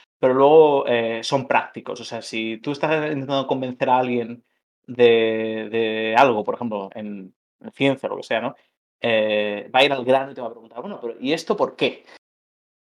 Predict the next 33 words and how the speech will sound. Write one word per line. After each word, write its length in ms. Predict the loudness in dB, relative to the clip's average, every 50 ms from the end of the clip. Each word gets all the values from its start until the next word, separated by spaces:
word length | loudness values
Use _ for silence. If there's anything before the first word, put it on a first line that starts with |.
| _ _ _ _ _
¿Sabe? 340 | 0 2 4 4 4 4 2 2 2
Y 80 | 2
en 100 | 2 2
España 320 | 0 2 4 4 4 4 2
a 20 | 0
lo 60 | 0
mejor, 400 | 0 2 4 6 6 6 6 4 2
o 220 | 2 2 2 2
en, 300 | 0 -4 -6 -8 -10 -8
yo 100 | -6 -4
qué 60 | -4 -4
sé, 80 | -4
incluso 200 | -8 -10 -8 -10
en 60 | -6
Brasil, 240 | -6 -6 -6 -4 -4
¿no? 100 | -6 -4
Como 160 | -4 -4 -4
que 80 | -2 -4
hay 40 | -2
más 160 | -2 -4 -6
juego 300 | -2 2 4 4 4 4
de 80 | 2 0
cintura 500 | 0 -2 -4 -4 -4 -4 -2 2 4 4
argumentativo, 840 | 4 4 2 2 0 0 2 4 2 2 2 0 -4 -2 -2 -2
pero 140 | 0 0 0
aquí 80 | 0 -2
son 140 | -4 -2 0
como 160 | 2 2 2
mucho 200 | 2 -2 -2 0
más 140 | 0 0 0
directos, 460 | 0 -2 -2 -4 -4 -6 -8 -8 -4
¿no? 100 | -2 -2
Dicen, 260 | -2 -2 -4 -6 -10